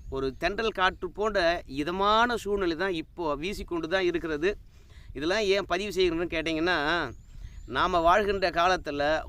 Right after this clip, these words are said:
வரலாற்றுல நிகழ்கின்ற ஒவ்வொரு அரிய நிகழ்வையும் நீங்களும் பார்க்கணும் என்பதற்காக தான் இதை சொல்றேன். அதே மாதிரி தமிழகத்தினுடைய அரசியல் கள நிலவரம் எப்படி இருக்குன்னு சொல்லிட்டு நீங்க தெரிஞ்சுக்கணுமா இல்லையா? என்னுடைய பார்வையில எப்படி இருக்குது அப்படின்றத நான் சொல்ல போறேன்.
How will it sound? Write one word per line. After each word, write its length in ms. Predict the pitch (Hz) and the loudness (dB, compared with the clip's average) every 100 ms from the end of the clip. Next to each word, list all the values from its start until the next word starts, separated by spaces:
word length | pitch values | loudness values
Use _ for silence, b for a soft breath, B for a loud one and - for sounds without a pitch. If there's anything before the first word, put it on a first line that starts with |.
| 139 | 2
வரலாற்றுல 560 | 160 214 214 - 196 | 2 6 4 4 2
நிகழ்கின்ற 500 | 175 190 185 175 165 | 2 2 2 0 2
ஒவ்வொரு 640 | 156 165 175 202 196 185 | 2 2 4 4 6 6
அரிய 360 | 139 165 233 254 | 6 2 2 0
நிகழ்வையும் 580 | 208 180 208 196 185 151 | 2 2 2 4 2 2
நீங்களும் 480 | 147 185 208 214 220 | 2 2 2 0 2
பார்க்கணும் 380 | 175 185 196 | 2 2 2
என்பதற்காக 500 | 170 165 151 151 139 | 0 0 -2 -2 -2
தான் 140 | 151 190 | 0 0
இதை 160 | 151 | -2
சொல்றேன். 360 | 147 165 175 175 - b b b b | -2 -2 0 -2 -4 b b b b
அதே 300 | - 175 240 | 2 4 4
மாதிரி 640 | 254 233 208 196 147 139 160 - | 4 4 4 4 2 0 -4 0
தமிழகத்தினுடைய 580 | 165 226 240 226 196 208 | 2 2 0 0 -2 2
அரசியல் 520 | 185 311 202 - 226 | 6 6 4 -4 -4
கள 300 | 180 175 220 | 0 4 6
நிலவரம் 360 | 208 190 190 190 | 6 4 4 2
எப்படி 300 | 170 208 196 | 0 -2 -2
இருக்குன்னு 280 | 180 202 | 0 0
சொல்லிட்டு 300 | 180 165 170 | 0 -2 0
நீங்க 100 | 156 143 | -2 -2
தெரிஞ்சுக்கணுமா 380 | 175 180 165 160 | -2 0 2 2
இல்லையா? 400 | 151 135 143 143 98 - - - b b - | 2 2 2 2 0 -18 -20 -20 b b -6
என்னுடைய 420 | 143 214 214 214 202 | -2 0 2 2 4
பார்வையில 460 | 208 233 208 208 202 | 6 6 6 4 4
எப்படி 320 | 170 208 202 | 2 0 -2
இருக்குது 240 | 196 190 | 0 4
அப்படின்றத 380 | 190 160 160 156 | 4 4 2 2
நான் 160 | 175 165 | 2 2
சொல்ல 220 | 160 185 | 2 0
போறேன். 280 | 151 135 | 0 -2